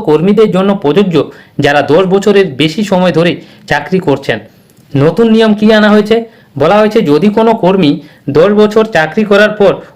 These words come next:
অবসর গ্রহণের আগে চাকরি ছেড়ে দেন, তবে তিনি আর পেনশনের অ্যাকাউন্ট জমা হওয়ার টাকা তুলতে পারবেন না, তাকে বাধ্যতামূলকভাবে পেনশন স্কিমে আওতায় আসতে হবে এবং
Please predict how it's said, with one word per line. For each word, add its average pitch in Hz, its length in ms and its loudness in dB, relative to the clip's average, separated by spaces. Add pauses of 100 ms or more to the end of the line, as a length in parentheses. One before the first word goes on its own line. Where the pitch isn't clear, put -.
অবসর 202 360 2 (100)
গ্রহণের 185 360 2
আগে 160 280 0
চাকরি 165 420 -2
ছেড়ে 185 240 0
দেন, 175 120 0 (400)
তবে 170 200 0
তিনি 196 240 0 (140)
আর 156 240 -2 (360)
পেনশনের 202 540 2
অ্যাকাউন্ট 208 440 0 (500)
জমা 160 300 2
হওয়ার 170 300 2 (220)
টাকা 156 260 -2
তুলতে 151 300 -2
পারবেন 127 340 0
না, 131 140 -4 (440)
তাকে 151 200 -2
বাধ্যতামূলকভাবে 202 920 0 (340)
পেনশন 165 360 -2 (160)
স্কিমে 180 320 0 (300)
আওতায় 170 440 -2 (100)
আসতে - 180 -4
হবে 127 220 0 (440)
এবং 202 160 0